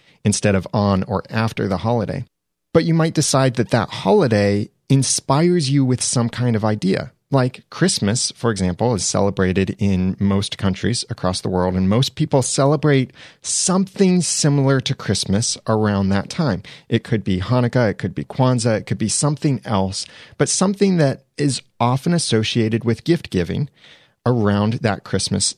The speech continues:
time. And you may decide that that's a great time to have an episode about gifts. Maybe you want to do your gift list for your audience or whatever it would be that's relevant to your audience that also fits with those holidays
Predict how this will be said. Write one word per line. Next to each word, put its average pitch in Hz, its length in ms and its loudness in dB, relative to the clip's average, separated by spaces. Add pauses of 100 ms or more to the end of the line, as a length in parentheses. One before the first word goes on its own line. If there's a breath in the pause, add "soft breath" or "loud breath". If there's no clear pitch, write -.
time. 170 380 -4 (280)
And 123 300 2
you 127 140 2
may 131 180 2
decide 123 460 0
that 113 180 0
that's - 220 2
a 156 40 -4
great 117 280 -2
time 113 340 -2
to 117 360 -2 (100)
have 107 640 -4
an 117 140 2
episode 117 520 0
about 117 440 -2
gifts. - 460 -2 (240 loud breath)
Maybe 104 180 2
you 107 100 2
want 98 180 0
to - 80 -8
do 104 200 0
your 101 180 0
gift 104 320 -2
list 92 380 -2
for - 200 -2
your 98 240 0
audience 92 440 -2
or 95 320 -2 (520 loud breath)
whatever 127 580 0
it 104 80 -2
would 110 260 -4
be 104 240 2
that's 101 340 -4
relevant 107 420 0
to - 100 -6
your 101 100 -2
audience 95 380 -2
that - 220 -4
also 104 320 -2
fits - 460 -4
with 98 220 -2
those 95 260 -4
holidays 98 580 -2